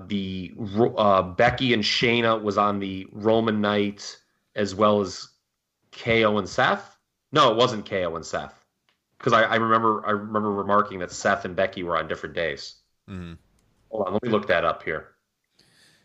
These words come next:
Speaker 2: Yeah, I think th-, we talk about this on the show a lot over the years, you know, going back to twenty sixteen when we started p-, this podcast, and there is just this problem that WrestleMania's got so long. I went back and researched it and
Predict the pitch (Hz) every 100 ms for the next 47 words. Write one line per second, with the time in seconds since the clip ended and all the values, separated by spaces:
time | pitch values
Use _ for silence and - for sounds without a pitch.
0 | _ _ - 85 82 - 143 220 - -
1 | _ 139 127 _ 135 151 170 170 247 196
2 | 143 127 120 120 101 123 101 95 101 98
3 | 95 95 95 98 101 - - 85 85 85
4 | 95 90 90 82 101 90 - - - 92
5 | 87 82 - 90 82 80 95 92 - -
6 | 73 82 90 71 - - 90 80 80 -
7 | 92 107 101 117 104 92 90 - 90 -
8 | - 127 123 95 82 - 92 - 80 98
9 | 90 78 78 - - 113 101 82 85 71
10 | - 90 120 110 127 120 90 85 104 -
11 | 76 73 - 65 78 76